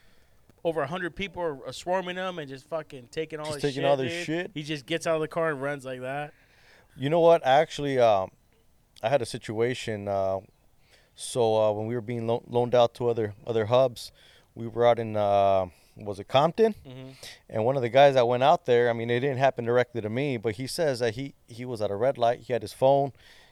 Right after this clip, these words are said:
Speaker 2: in the cup holder with the G P S on. This
Speaker 1: Mm-hmm.
Speaker 2: is before we had the cradles.
Speaker 1: Mm-hmm.
Speaker 2: And, uh, some guy gets out of his car at a red light and tries snatching his phone from the cup holder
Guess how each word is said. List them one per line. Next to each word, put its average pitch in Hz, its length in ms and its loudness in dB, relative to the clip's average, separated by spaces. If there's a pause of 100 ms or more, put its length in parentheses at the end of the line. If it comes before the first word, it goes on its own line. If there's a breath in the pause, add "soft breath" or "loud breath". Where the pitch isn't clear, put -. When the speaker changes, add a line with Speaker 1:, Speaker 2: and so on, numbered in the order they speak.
Speaker 2:
in 117 120 -12
the 110 60 -8
cup - 300 0
holder 117 300 -2
with 110 120 -6
the 110 80 -12
G 110 160 -12
P 123 200 -4
S 143 240 2
on. 113 220 2
This 120 120 -6
Speaker 1:
Mm-hmm. 127 60 -10
Speaker 2:
is 104 60 -10
before 127 340 -4
we 117 120 -4
had 117 160 2
the - 80 -10
cradles. 127 520 2
Speaker 1:
Mm-hmm. 135 140 -14 (380 loud breath)
Speaker 2:
And, 120 420 2
uh, 113 500 8 (280)
some 143 280 0
guy 151 200 8
gets 143 280 0
out 143 100 8
of 123 80 6
his 123 140 0
car 147 220 4
at 127 100 6
a 113 60 4
red 131 220 6
light 143 220 6
and 117 100 -4
tries 131 220 -2
snatching 143 460 0
his 123 120 -4
phone 151 280 2
from 131 200 -6
the 113 60 -6
cup 160 240 2
holder 113 320 -4